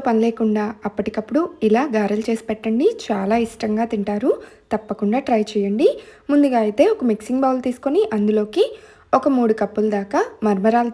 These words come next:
తీసుకోండి. ఒక్కొక్క ప్రాంతంలో ఒక్కొక్కలా పిలుస్తారు వీటిని. మేమైతే మరమరాలు అంటాము. ఇందులో నీళ్లు వేసుకొని మరమరాలన్నీ నానేంత వరకు ఒక రెండు నిమిషాల పాటు అలా నానపెట్టుకోవాలి.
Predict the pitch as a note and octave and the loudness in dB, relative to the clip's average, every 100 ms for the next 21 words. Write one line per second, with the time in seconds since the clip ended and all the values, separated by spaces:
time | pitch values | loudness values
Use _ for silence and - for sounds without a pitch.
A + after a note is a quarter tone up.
0 | G#3+ G3+ - G3 A3 F#4+ C#5+ - - - | -2 -2 -4 -2 4 4 2 -6 -8 -4
1 | B3+ E4+ E4+ D#4+ B3+ B3 C4 F4 E4+ C4 | 0 0 0 0 0 0 0 0 0 -2
2 | C4 A#3+ B3 A3 A3 - G#3 G#3+ G#3+ G#3 | 0 -2 0 -2 -2 -2 0 0 0 -2
3 | A3 E4+ C#5+ - G#3+ A3+ B3 A#3 A3 D#4+ | -2 -2 -2 -4 0 2 2 0 0 -2
4 | B4+ - G#3 G3+ G#3 G3+ G3+ A#3+ G#3+ G3 | -2 -4 -2 0 0 -2 -2 -2 -4 -6
5 | G3+ D4 D5 - - - - C#4 C#4+ E4 | -2 0 0 -4 -20 -8 0 2 4 2
6 | C5+ - _ _ _ - A#3+ A#3+ B3 A#3 | -2 -8 _ _ _ -6 0 2 2 0
7 | G#3+ G#3+ B3+ G#4+ - - - - A3+ A3+ | -2 -4 0 0 -2 -14 -10 0 2 2
8 | A#3 A3+ G#3 G#3 C4+ D#4+ G#3+ G#3 G#3 G#3 | 2 0 0 0 0 0 0 0 0 -2
9 | G3+ G3+ F4 C#4 B3 G#3 G3+ G3+ G3+ G#3+ | -4 -2 -2 0 -2 0 0 0 -2 -2
10 | G#3 G3+ G3+ E4+ G4 G#3+ A#3 E4 G#3+ G3 | -4 -4 -2 -2 0 -2 -2 -2 -2 -4
11 | G3 G3+ - F#3+ F#3+ B3 | -6 -6 -6 -6 -2 2